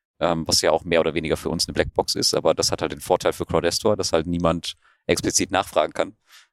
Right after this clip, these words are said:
äh, was halt im Hintergrund passiert. <laughs> Das ist natürlich auch, ähm, ja, kann man sehen, wie man will, aber ich kann's aus Sicht von Crowdestor verstehen. Ich meine, Flex scheint zu funktionieren,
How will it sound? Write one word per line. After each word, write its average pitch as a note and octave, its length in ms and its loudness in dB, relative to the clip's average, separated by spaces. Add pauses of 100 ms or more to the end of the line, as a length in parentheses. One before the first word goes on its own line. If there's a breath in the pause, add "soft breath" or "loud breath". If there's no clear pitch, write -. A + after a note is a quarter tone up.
(100)
äh, D#2+ 260 2
was F2 300 0
halt D#2+ 200 0
im E2+ 120 -4
Hintergrund - 320 0
passiert. - 340 2
<laughs> - 240 2
Das - 220 -8
ist - 140 0
natürlich F2+ 280 0
auch, - 220 2 (300)
ähm, F2 420 0 (180)
ja, F2+ 140 0
kann F#2 160 0
man F2 100 0
sehen, F#2 160 4
wie F2+ 40 0
man F2 180 0
will, G#2+ 100 2
aber E2+ 140 4
ich - 60 -4
kann's - 280 0 (260)
aus F2+ 160 2
Sicht G2 140 -2
von F2 140 0
Crowdestor E2 360 2
verstehen. D#2+ 300 -2
Ich D2 80 -10
meine, D#2+ 160 0
Flex - 340 -2
scheint E2 280 0
zu - 80 -6
funktionieren, G2 480 -2